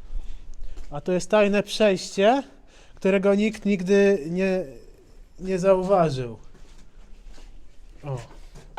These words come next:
i to jest tajne przejście. Tutaj Harry Potter przechodził do innego wymiaru. No, no zajebiście to wygląda wszystko. Jest, y, ogólnie,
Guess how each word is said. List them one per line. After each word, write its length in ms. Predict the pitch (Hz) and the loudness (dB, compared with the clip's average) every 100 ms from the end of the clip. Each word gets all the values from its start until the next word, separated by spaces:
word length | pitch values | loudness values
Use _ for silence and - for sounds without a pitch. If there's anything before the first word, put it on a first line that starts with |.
| 156 | -14
i 60 | |
to 140 | 139 180 | -6 -4
jest 160 | 180 | -2
tajne 300 | 202 180 175 | 2 2 0
przejście. 640 | 170 - 156 139 - 123 113 | -6 -4 -4 -4 -10 -16 -14
Tutaj 340 | 147 147 165 | -12 -6 -6
Harry 280 | - 175 165 | -4 -4 -4
Potter 420 | 180 170 156 139 | -4 -8 -6 -10
przechodził 640 | 139 147 143 123 120 113 107 - - - - - - - | -10 -16 -14 -14 -14 -16 -18 -20 -20 -20 -20 -20 -20 -20
do 380 | 131 143 143 147 | -12 -8 -6 -6
innego 380 | 147 151 143 139 | -6 -6 -6 -6
wymiaru. 480 | 131 135 131 113 110 - - - - 988 988 988 988 988 988 988 - | -6 -6 -6 -10 -14 -20 -16 -10 -8 -8 -8 -8 -8 -8 -10 -12 -12
No, 180 | 143 107 107 123 | -12 -12 -12 -10
no 120 | 170 | -10
zajebiście 580 | 202 226 247 247 - 120 | -6 -4 -4 -6 -8 -12
to 160 | 110 107 | -12 -14
wygląda 460 | 107 104 104 101 | -14 -14 -14 -16
wszystko. 420 | 98 - 101 - 98 - _ - - - - - - - - - - - - - - - - - - - - - - - - - - - - - - - - - - - - - - - - - - | -20 -20 -20 -20 -20 -20 _ -20 -20 -20 -20 -20 -18 -14 -14 -16 -20 -18 -18 -18 -18 -14 -12 -10 -12 -12 -14 -14 -16 -18 -18 -16 -16 -18 -18 -18 -16 -14 -10 -10 -12 -16 -20 -18 -18 -16 -12 -6 0
Jest, 460 | 160 208 208 - 190 | 2 2 -2 -8 -4
y, 200 | 185 196 | -4 -2
ogólnie, 920 | 170 175 196 190 185 180 180 175 | -6 -2 -2 -2 -2 -2 -2 -2